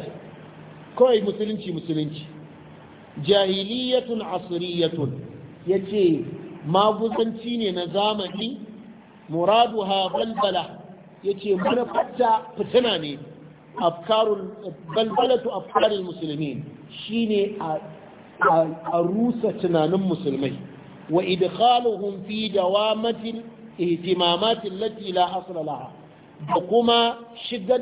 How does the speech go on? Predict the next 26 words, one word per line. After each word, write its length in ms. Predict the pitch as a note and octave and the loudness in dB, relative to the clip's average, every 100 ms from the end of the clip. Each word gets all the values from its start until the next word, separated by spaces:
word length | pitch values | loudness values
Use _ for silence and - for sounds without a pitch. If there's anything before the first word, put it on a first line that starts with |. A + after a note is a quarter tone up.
| F#3+ | 2
da 100 | G#3+ | 0
musulmai 680 | F#3 E3+ F3+ E3 G3+ G#3+ F3+ - - - D3+ C3 | 2 -2 -2 0 4 4 2 -8 -14 -14 -14 -8
zuwa 440 | A#3+ B3 A#3 G#3 | -4 6 6 6
ga 300 | E3 F3+ D3+ - - - - | 2 0 -2 -4 -16 -18 -10
wa'ansu 600 | E3+ G3+ A#3 A3 G#3+ A3+ | 2 2 2 -2 -2 -2
mahimmancin 920 | A3 A3+ G#3+ A#3 A3+ B3 B3 A#3+ G3 G#3 | 0 2 2 4 4 2 0 0 0 2
al'amurra 880 | G#3+ G#3 - A3 A3+ A#3 A3+ A3 F#3+ | 2 2 2 2 4 2 4 4 4
na 140 | F#3+ | 0
dawwaman 840 | G3+ G3 F3 E3+ F#3+ A3+ A3+ G#3+ F#3 | -2 0 0 0 2 2 2 0 0
da 120 | F3 | -2
ba 260 | - A3+ A3 | 2 2 2
ta 60 | A3 | -2
da 160 | G3+ D#3+ D#3+ | -6 -4 -4
asali, 340 | E3 D3+ C#3 B2+ - - - - - - - - - - - - | -4 -4 -8 -12 -18 -20 -20 -20 -20 -20 -20 -20 -20 -20 -20 -16
fi 200 | - F#3 F3+ | 0 2 2
dinillah, 600 | G#3+ G#3 E3+ E3 D#3+ D3+ | 0 0 0 2 2 2
a 40 | C3+ | -6
cikin 200 | - F#3+ | -6 -4
addinin 420 | E3 D3 D3 C3+ C3 | -4 -4 -4 -4 -4
Allah. 240 | C3 A#2 - - - - - - - - - | -4 -4 -10 -18 -20 -20 -20 -20 -20 -16 2
Saboda 280 | F3+ F#3+ F#3 | 4 4 2
wanda 180 | G#3+ G#3 | 0 -2
ya 80 | F#3 | -2
fara 320 | G3 G#3 G#3 | 4 4 4
wannan 440 | F3 F#3 G3+ F#3+ F3+ - | 0 -2 -4 -6 -8 -8
kashe-kashen, 640 | D#3+ F#3+ F#3 E3+ G3 F3+ | -8 -8 -8 -4 -2 -2